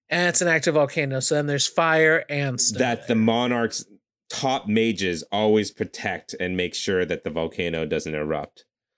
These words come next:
Speaker 1: And the last level is, as you're climbing up, you find out that when they get there, it's the one place where land touches the sky and they're actually living in the clouds.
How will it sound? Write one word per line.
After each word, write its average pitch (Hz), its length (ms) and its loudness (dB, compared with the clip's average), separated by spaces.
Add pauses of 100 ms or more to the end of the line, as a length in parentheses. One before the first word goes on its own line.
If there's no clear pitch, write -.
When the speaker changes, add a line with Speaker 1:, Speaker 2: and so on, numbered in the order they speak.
(340)
Speaker 1:
And 170 200 2
the 156 60 4
last 180 420 4
level 147 580 4
is, 147 300 2
as 147 240 0
you're 147 100 0
climbing 160 420 0
up, 160 240 0
you 143 120 -2
find 151 320 0
out 151 220 2
that 139 120 0
when 147 160 -2
they 139 140 -2
get 160 320 0
there, 127 340 0 (240)
it's 156 160 -4
the 156 140 4
one 156 320 2
place 165 720 2
where 147 800 4
land 156 440 0
touches 147 360 -2
the 139 100 -4
sky 143 680 0
and 156 160 -4
they're 147 100 0
actually 147 440 0
living 139 340 0
in 131 120 -2
the 123 100 -6
clouds. - 580 -14